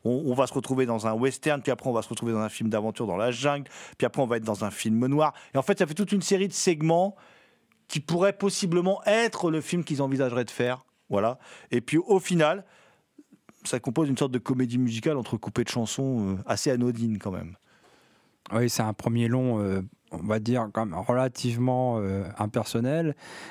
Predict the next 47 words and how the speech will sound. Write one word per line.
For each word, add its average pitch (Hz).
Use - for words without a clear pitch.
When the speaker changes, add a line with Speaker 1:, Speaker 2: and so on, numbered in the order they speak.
Speaker 2:
Mais 208
on 170
retrouve, 185
il 113
y 120
a 127
quand 233
même 240
quelques 160
petites 131
choses. 185
C'est 120
ce -
personnage 139
incarné 110
par 98
George 117
Sanders, 82
c'est -
le 85
diable, 127
quoi. -
Il 107
veut, 127
il, 120
il 135
veut 170
corrompre 185
ce 131
couple 165
qui 123
est 131
quand 120
même 120
un 117
petit 117
peu, 127
un 113
petit 110
peu 139
angélique, 139
un 127
petit 117
peu 131
naïf, 135
et 117
cetera. 123